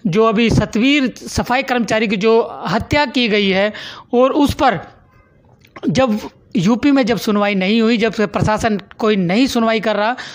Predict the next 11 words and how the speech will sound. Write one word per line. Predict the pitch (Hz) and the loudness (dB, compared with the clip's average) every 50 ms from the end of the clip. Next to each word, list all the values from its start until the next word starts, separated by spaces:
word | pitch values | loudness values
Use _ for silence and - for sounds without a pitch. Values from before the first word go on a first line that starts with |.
| - - - - | -20 -12 -6 -2
तो | 302 294 | 0 2
उनको | 285 269 226 294 | 2 2 2 2
आना | 269 254 233 233 254 269 262 | 2 2 2 2 2 0 0
पड़ा, | - 226 202 208 262 285 269 - - - - - - 240 | 0 0 0 0 0 0 -2 -6 -10 -16 -18 -10 -6 -4
अ, | 220 214 214 208 208 196 - - - - - - _ _ _ _ _ _ _ - | -2 0 0 0 -2 -2 -4 -6 -10 -14 -16 -20 _ _ _ _ _ _ _ -4
दिल्ली | 208 156 175 240 269 285 285 | -2 0 2 2 2 2 2
के | 226 294 - - - 262 | 0 0 -2 -2 -2 -2
आयोग | 214 214 233 247 247 226 190 | 0 2 4 4 2 2 2
में। | 202 185 165 156 147 - - - - - - - 208 | 0 0 -2 -4 -8 -12 -16 -20 -20 -16 -6 -2 0
वहाँ | 208 208 233 262 | 2 2 2 2
पर | 254 262 277 285 294 285 - - | 2 2 2 2 2 0 -4 -8